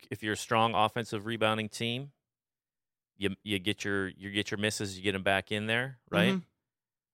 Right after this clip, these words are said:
Speaker 1: Uh, that, that can be a bonus if you can, if you can really shore up the boards, either offensively or defense. I, I see on the
Speaker 2: <clears throat>
Speaker 1: offensive side, because if you get some putbacks,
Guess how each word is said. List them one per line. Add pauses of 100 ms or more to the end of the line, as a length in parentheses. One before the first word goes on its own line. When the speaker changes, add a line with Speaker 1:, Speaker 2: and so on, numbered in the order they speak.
Speaker 1:
Uh,
that,
that
can
be
a
bonus
if
you
can, (140)
if
you
can
really
shore
up
the
boards,
either
offensively
or
defense.
I,
I
see
on
the
Speaker 2:
<clears throat>
Speaker 1:
offensive
side,
because
if
you
get
some
putbacks,